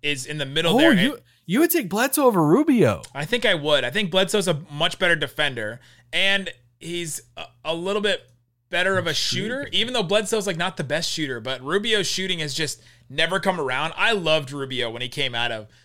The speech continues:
Speaker 1: uh, when he was, was coming into the draft. Like, I just, I love that
Speaker 2: Yeah.
Speaker 1: guy. And I was like, "Ah, if only he could get a shot." And, like, yeah, last year in, on Minnesota, he shot thirty percent from three. He's, like, every other year he kinda shoots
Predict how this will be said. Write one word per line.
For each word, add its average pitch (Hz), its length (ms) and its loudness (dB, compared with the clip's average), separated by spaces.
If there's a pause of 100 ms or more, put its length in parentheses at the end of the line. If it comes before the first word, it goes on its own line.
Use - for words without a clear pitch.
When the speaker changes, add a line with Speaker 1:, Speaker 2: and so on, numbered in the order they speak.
(220)
Speaker 1:
uh, 110 260 -8 (100)
when 135 160 -6
he 131 100 -4
was, 131 220 -6
was 135 180 -6
coming 147 260 -2
into 143 140 -2
the 131 100 -4
draft. 120 400 -2
Like, 131 120 -6
I 135 80 -2
just, 151 240 -8
I 135 100 -4
love 135 280 -4
that 131 120 -4
Speaker 2:
Yeah. 90 60 -10
Speaker 1:
guy. 120 100 -2
And 117 80 -6
I - 20 -8
was 120 80 -10
like, 123 100 -8
"Ah, 156 180 2
if 131 100 -8
only 190 200 0
he 170 100 -2
could 151 140 -4
get 151 140 0
a 135 60 0
shot." 147 420 0
And, 131 120 -10
like, 131 240 -6 (320)
yeah, 180 160 2
last 165 380 0
year 233 120 -2
in, 175 380 -8
on 170 120 -4
Minnesota, 180 480 0
he 147 120 -6
shot 160 320 -4
thirty 196 240 0
percent 160 400 -8
from 131 200 -14
three. 107 380 -14
He's, 135 300 -14
like, 143 160 -4
every 202 240 0
other 190 160 0
year 160 240 0
he 143 80 -6
kinda 135 240 -6
shoots 135 340 -8